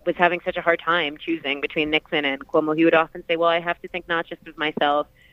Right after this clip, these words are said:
but of the repercussions for the state," right? Now, you can think of that in one of two ways. It could be, you know, if the governor wins and I endorse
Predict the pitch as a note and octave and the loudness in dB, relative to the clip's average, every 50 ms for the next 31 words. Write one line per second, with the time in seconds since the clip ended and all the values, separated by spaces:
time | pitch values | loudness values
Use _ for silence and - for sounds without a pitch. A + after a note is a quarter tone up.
0 | _ _ _ - F3+ E3+ C#3 E3 D#3 D#3+ D#3+ - E3 D3 - E3 D3 - D#3 D#3 | _ _ _ -2 -2 0 0 0 0 0 0 -2 -2 -2 0 0 -2 -2 -4 -10
1 | - - - D3 C3 F#3+ - _ _ - E3 C3 F#2 D#2 C#2 - - - D3+ D3+ | -10 -8 -8 -6 -6 -6 -8 _ _ 0 0 0 0 0 -4 -2 2 4 4 4
2 | D3 D3+ D3 D#3+ E3 E3+ F#3 - - G3 F3+ F3 D3+ E3 D3 D#3+ D3 C#3+ C#3+ C#3 | 4 2 -2 -4 -4 -4 -4 -6 -4 -2 -2 -2 -2 0 0 2 2 2 0 -2
3 | C#3+ C#3+ C3 - D3 D3 C3 - - D3+ C#3+ C#3+ A2+ E2 E2+ - - C3+ - - | -4 -6 -10 -8 -6 -8 -8 -8 -6 -2 0 2 2 2 0 -2 -6 -8 -10 -8
4 | - - D#3 C#3+ C#3+ D3 - _ - - - _ _ _ _ _ - F#3 F3+ E3 | -4 -2 0 2 2 0 -2 _ -20 -20 -20 _ _ _ _ _ -6 0 2 2
5 | D3+ C3+ F2+ D3 - - F3+ E3+ F3 E3 E3+ E3+ D#3 D3+ D#3 D#3 D3+ C3 D#3 D3 | 4 4 2 2 2 2 4 4 4 4 4 0 -2 -2 -2 -2 -2 -2 -2 0
6 | C#3 C#3+ C#3 C#3+ D3 C#3+ C#3+ C#3+ | 0 -2 -2 0 0 0 0 0